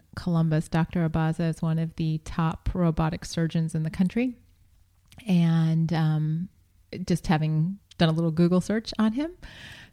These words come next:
feel very confident that my dad is in very, very good hands. And, um, so keep those prayers coming. They're meeting with the surgeon on Wednesday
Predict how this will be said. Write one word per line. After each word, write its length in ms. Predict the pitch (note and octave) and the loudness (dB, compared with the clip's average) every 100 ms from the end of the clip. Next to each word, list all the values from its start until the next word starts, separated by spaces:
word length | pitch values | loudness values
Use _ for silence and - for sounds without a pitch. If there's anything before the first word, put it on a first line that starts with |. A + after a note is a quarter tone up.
| - | -2
feel 240 | G#3 F#3+ | 2 2
very 280 | F3+ F3+ F3+ | 2 0 0
confident 520 | - F3+ F3 F#3 F3 | -2 -2 -2 -4 -4
that 140 | F3+ - | -4 -4
my 400 | E3+ E3 E3 - - | -2 -2 -2 -4 -6
dad 280 | F3+ E3 E3 | -2 -2 -2
is 120 | E3+ | -2
in 240 | E3+ E3+ E3 | -2 -2 -2
very, 280 | F3 E3+ E3+ | 0 0 -2
very 300 | F3+ - F3 | -2 -4 -4
good 220 | F3+ - | -6 -6
hands. 640 | - F3 - G3 G3+ - - | -6 -6 -8 -10 -12 -12 -6
And, 560 | D#3 D#3 D#3 D#3 E3 | -2 -2 -2 -2 -2
um, 260 | E3 D#3+ E3+ | -2 -2 -4
so 120 | F3 | -6
keep 220 | - G3 | -4 -2
those 160 | F#3+ - | -2 -2
prayers 260 | - F#3 | 0 0
coming. 340 | - F#3 F3 G3+ | 0 0 2 0
They're 180 | F3+ E3+ | 0 -2
meeting 240 | E3+ E3+ | 0 -2
with 140 | E3+ | -2
the 80 | F3+ | -4
surgeon 420 | - F3+ F3 F3+ E3+ | -4 -4 -2 -4 -2
on 300 | F3 E3 E3+ | -2 0 0
Wednesday 640 | F3 F3+ F3 F#3 F3 F#3 | 2 2 2 2 2 2